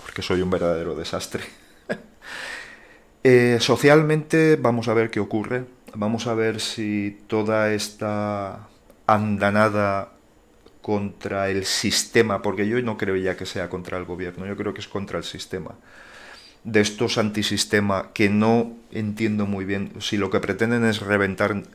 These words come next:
el modelo de sociedad que hemos creado para instaurar el suyo, realmente, mm, me parece que, que vamos por muy mal camino. Pero os digo, os digo,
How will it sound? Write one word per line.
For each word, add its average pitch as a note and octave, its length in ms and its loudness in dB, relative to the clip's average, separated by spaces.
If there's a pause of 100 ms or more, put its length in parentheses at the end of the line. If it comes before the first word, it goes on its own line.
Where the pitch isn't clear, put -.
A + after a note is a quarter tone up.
(160)
el F#2 120 -2
modelo G2 420 0
de G2 60 0
sociedad G2 420 0
que G2 100 0
hemos F#2 180 -2
creado F#2 560 0
para D#2+ 420 -4
instaurar G2+ 640 2
el G2 100 2
suyo, F#2+ 460 -4 (1080)
realmente, F#2+ 840 -2
mm, E2+ 460 -12 (1080)
me G2 140 -2
parece F#2 460 -2
que, F2 560 -12
que G2 120 -2
vamos G2+ 300 4
por G2 200 0
muy F#2+ 220 -2
mal F2 200 -2
camino. E2+ 480 -8
Pero E2+ 420 0 (100)
os D#2+ 200 -8
digo, A2 360 4 (440)
os F2+ 120 -18
digo, G2 360 -4